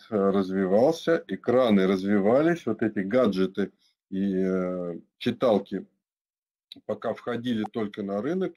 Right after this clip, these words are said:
и было тоже общее убеждение, что они как раз эти новые возможности открывают, и с ростом качества и комфортности таких устройств, э, электронная книга и будет, э, энергично вытеснять бумажную.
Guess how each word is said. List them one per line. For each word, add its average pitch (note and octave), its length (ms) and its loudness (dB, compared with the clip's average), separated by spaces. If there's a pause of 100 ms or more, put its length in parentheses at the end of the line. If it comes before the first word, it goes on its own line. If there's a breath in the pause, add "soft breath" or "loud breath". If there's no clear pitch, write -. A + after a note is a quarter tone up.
и C#3 160 -8
было C3+ 340 -2
тоже B2 300 -4
общее A#2 360 -6
убеждение, A#2+ 600 -6
что G2 320 -14 (280)
они G#2 280 -4
как - 260 -12
раз G2 280 -6
эти G#2 180 -12
новые G2 380 -4
возможности F#2+ 600 -8
открывают, C3 680 -8 (260 soft breath)
и G2 80 -14
с - 100 -12
ростом A#2 400 -6
качества G#2+ 480 -10
и F#2 60 -8
комфортности D3 840 -10
таких C#3 400 -10
устройств, C#3 760 0
э, A#2+ 160 -2 (380 soft breath)
электронная A2 600 4
книга A#2+ 340 2
и G#2+ 80 6
будет, G2+ 560 0
э, F2 360 -4
энергично G2 600 0
вытеснять G2+ 600 -2
бумажную. F2 720 -2